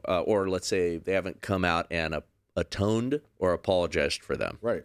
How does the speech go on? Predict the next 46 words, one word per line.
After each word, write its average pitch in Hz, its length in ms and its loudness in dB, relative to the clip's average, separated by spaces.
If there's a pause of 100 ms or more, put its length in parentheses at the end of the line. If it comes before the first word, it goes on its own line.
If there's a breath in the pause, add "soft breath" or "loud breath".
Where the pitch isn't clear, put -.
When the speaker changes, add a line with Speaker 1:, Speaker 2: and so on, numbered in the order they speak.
(160)
Speaker 1:
Okay? 92 360 0
Speaker 2:
Yeah. 104 200 -2 (200 loud breath)
Speaker 1:
And, 98 300 2
and 92 200 0
now 104 380 2
everybody 95 520 2
in 90 100 0
modern 104 360 0
culture 87 400 0
is 82 120 0
saying, 87 360 0
"Oh, 135 140 4
yeah, 92 160 2
but 85 180 -6
they're 147 80 0
not 143 220 -2
doing 90 240 0
it 76 140 -6
now." 78 360 -6
Speaker 2:
Right. 135 200 -4 (240 soft breath)
And 123 140 -2
then 110 100 -4
when 113 140 0
they 107 80 2
say 113 180 2
that, 120 280 0
I 104 100 0
say, 98 260 0
"Well, 95 220 0
let's, 107 300 -4
let's 113 240 -2
look 139 140 -4
at 131 80 -8
the 117 60 -4
Governor 101 360 -4
Whit-, 92 220 -2 (140)
Whitmer 90 340 -8 (100)
kidnapping. - 460 -14 (340)
How 117 120 -4
many 123 160 -4
feds 113 260 -2
were 101 140 -4
involved 92 300 -2
with 87 120 -16
that?" 80 220 -8
Speaker 1:
Yeah. - 100 -10